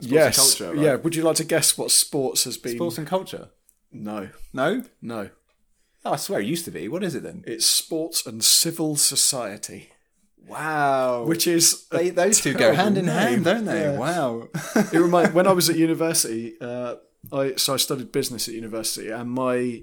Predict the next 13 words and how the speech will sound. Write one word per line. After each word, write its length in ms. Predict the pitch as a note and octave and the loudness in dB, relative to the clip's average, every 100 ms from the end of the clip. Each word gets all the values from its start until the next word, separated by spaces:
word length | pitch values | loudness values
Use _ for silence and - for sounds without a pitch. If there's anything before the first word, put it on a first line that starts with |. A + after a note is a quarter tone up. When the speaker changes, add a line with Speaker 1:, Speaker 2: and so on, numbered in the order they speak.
| - | -14
Speaker 2:
department 600 | - - C3+ B2 A2+ A2 | -4 0 0 -2 -8 -12
and 80 | B2 | -10
my 80 | A#2+ | -10
faculty 600 | - C#3+ - B2 B2 A#2 | -2 -2 -2 -4 -4 -4
was 320 | A2 A2+ - | -6 -2 -4
blended 720 | D#3 A#2 - C3+ B2+ B2 G#2+ | -4 -16 -6 -2 -2 -4 -6
with, 420 | A#2 A#2 A2+ - - | -6 -6 -6 -12 -12
um, 360 | A#2 A2+ A2+ | -10 -8 -8
another 280 | B2 C3 A#2 | -6 -6 -6
couple 340 | A2 A2 - E3 | -8 -12 -12 -8
to 120 | A#2 | -6
make 340 | A#2 A#2 - | -4 -6 -8
the 100 | - | -12